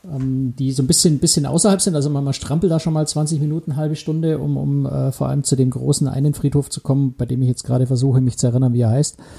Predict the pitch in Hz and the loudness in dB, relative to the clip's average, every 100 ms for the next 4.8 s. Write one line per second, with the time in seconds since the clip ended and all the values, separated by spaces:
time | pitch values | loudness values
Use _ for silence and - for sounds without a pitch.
0 | - - - 160 127 131 131 123 - 120 | -20 -20 -10 -2 0 2 0 0 0 0
1 | 151 - 180 180 - - - - - 220 | 0 2 4 2 -2 -20 -20 -20 -20 -8
2 | 160 139 139 135 135 135 131 151 156 165 | 0 2 4 4 4 2 0 2 4 2
3 | - 135 131 127 123 120 120 120 113 110 | 2 0 2 2 2 4 0 -2 -6 -6
4 | 110 110 - 107 117 - 120 - | -8 -12 -18 -20 -20 -20 -20 -20